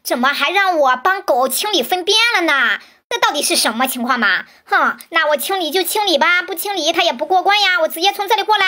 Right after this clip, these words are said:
哎呦妈呀，什么情况啊？这里还有电呢，那我还不能从这里过啦？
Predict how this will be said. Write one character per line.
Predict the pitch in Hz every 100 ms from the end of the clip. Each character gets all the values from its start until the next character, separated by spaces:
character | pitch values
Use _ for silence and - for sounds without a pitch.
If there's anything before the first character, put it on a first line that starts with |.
| 370 320
哎 |
呦 | 277
妈 | 262 240
呀， | 196 - _ _
什 | -
么 | 311
情 | 349
况 | 285 262
啊？ | 220
这 | 240
里 | 254
还 | 254
有 | 277
电 | 247 359 403
呢， | 339 285 254 220 - - _ _
那 | 320 311 302
我 | 294
还 | 262 - 269
不 | 285
能 | 349 311 330 339 339 - _
从 | - 330
这 | 415 415
里 | 381
过 | 359 381
啦？ | 359 349